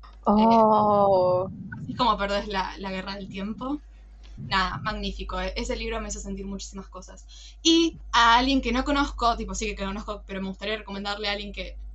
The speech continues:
Speaker 2: no pude charlar, voy a hablar de un personaje ficticio, vamos a hablar de Adam Parrish, de, de Raven Cycle.
Speaker 1: Porque, ¿cuándo no? ¿Cuándo
Speaker 2: Le
Speaker 1: no?
Speaker 2: recomendaría, claro, obvio, le recomendaría Nuestra parte de noche de Mariana Enríquez.
Speaker 1: ¡Ah!
Speaker 2: Este libro
Speaker 1: Ah, no lo
Speaker 2: me
Speaker 1: leí,
Speaker 2: cambió
Speaker 1: pero
Speaker 2: la vida.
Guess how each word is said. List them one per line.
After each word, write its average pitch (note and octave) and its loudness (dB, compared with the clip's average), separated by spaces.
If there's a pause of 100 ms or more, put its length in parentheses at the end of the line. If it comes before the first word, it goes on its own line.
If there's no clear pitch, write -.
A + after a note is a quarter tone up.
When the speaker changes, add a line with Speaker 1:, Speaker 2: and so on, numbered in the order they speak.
(160)
Speaker 2:
no F#3+ -10
pude G#3+ -8
charlar, C4 0
voy A#3 -4
a G#3+ 0
hablar G#3 -4
de G#3+ -10
un G#3+ -10
personaje G#3+ -8
ficticio, C#4+ -4
vamos A3 0
a G#3 -4
hablar G3+ -2
de G3+ -4
Adam G#3+ -2
Parrish, C4+ 0
de, G3 -8
de G3+ -2
Raven A3+ -6
Cycle. C#4 2
Speaker 1:
Porque, C#4+ 2
¿cuándo G#3+ 4
no? A#3 -6 (500)
¿Cuándo C4 8
Speaker 2:
Le - 6
Speaker 1:
no? F4+ 6 (120)
Speaker 2:
recomendaría, D#4+ 6
claro, A#3 6
obvio, A#3 4 (280)
le C#4+ 2
recomendaría C#4+ 4
Nuestra C4 -2
parte G#3 -2
de G3+ -2
noche G3+ -4
de G3 -2
Mariana F#3 -4
Enríquez. - -8
Speaker 1:
¡Ah! - 4 (260)
Speaker 2:
Este - 4
libro C4 6
Speaker 1:
Ah, - 12
no A4 4
lo F#4+ 8
Speaker 2:
me F4+ 8
Speaker 1:
leí, D4+ 8
Speaker 2:
cambió B3 6
Speaker 1:
pero - 6
Speaker 2:
la - 4
vida. A3+ 4